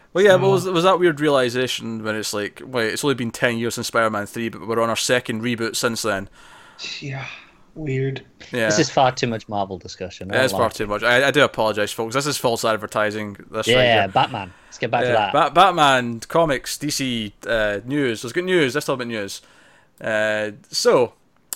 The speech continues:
Speaker 1: in relation to the Metal event, we're getting a series of one-shots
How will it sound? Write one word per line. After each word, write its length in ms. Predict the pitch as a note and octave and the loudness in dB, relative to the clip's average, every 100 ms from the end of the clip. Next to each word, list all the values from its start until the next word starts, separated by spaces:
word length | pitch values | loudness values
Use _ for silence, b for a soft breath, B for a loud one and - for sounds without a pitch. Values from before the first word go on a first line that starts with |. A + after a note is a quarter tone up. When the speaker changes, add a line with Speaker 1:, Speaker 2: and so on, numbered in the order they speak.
| _ - | _ 0
Speaker 1:
in 180 | F3 G3+ | 0 2
relation 640 | A#3 D#4 D#4 D4+ A#3+ D#3+ | 4 4 2 0 -2 -6
to 220 | - G3 | -4 -4
the 160 | F3 D#3 | -2 -4
Metal 560 | B2+ C#3+ D#3 C3 A#2+ - | -2 -2 -2 -4 -4 -4
event, 580 | G#2+ G#2+ A#2+ G2 E2 - | -8 -4 -4 -6 -10 -6
we're 60 | |
getting 220 | A#2 A#2+ A2+ | -4 -4 -4
a 40 | |
series 480 | - F3+ F#3 F#3+ F3 | -4 -2 -2 -2 -2
of 220 | D3+ A#2 | -4 -4
one-shots 840 | A2+ D3 C#3+ - A2+ G#2 - - | -2 0 0 -2 0 -2 -2 -6